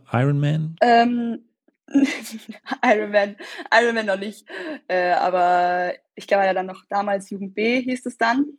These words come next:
Speaker 2: Und da musste man, glaub ich, vierhundert Meter schwimmen, zehn Kilometer Radfahren und zwei Komma fünf Kilometer laufen.
Speaker 1: Ja, ja.
Speaker 2: Und das nächste ist dann, glaub ich, der Kurzsprint. Das macht man dann in der Jugend A, wo man dann,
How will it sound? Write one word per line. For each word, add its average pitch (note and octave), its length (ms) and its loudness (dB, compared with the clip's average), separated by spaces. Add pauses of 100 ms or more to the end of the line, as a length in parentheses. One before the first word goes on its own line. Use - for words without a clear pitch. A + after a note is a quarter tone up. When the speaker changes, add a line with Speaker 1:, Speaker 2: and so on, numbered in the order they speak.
(240)
Speaker 2:
Und F#3+ 260 0
da F#3+ 80 4
musste G3 320 -4
man, F#3 180 0
glaub F#3 200 2
ich, F#3+ 100 -4
vierhundert B3+ 280 4
Meter A#3+ 200 2
schwimmen, A3 480 -2 (640)
zehn C#4 240 6
Kilometer A#3 400 2
Radfahren G3+ 500 2
und F#3+ 340 -8
zwei G#3+ 180 0
Komma A#3 200 0
fünf C4+ 280 0
Kilometer A#3+ 360 0
laufen. A#3+ 460 4
Speaker 1:
Ja, G2 140 0
ja. - 80 0
Speaker 2:
Und A#2 80 -10
das G3 140 -8
nächste A#3 300 2
ist A3 140 4
dann, G#3+ 100 4
glaub G3+ 180 6
ich, G3+ 120 -2
der F#3 400 2 (320)
Kurzsprint. E4 640 2
Das - 100 -8
macht G#3 160 -6
man G#3 80 -2
dann G3+ 100 0
in G3+ 80 -4
der G3 80 -2
Jugend G3+ 340 -4
A, A#3 380 2 (340)
wo G#3+ 80 -6
man G#3 160 4
dann, G3+ 400 2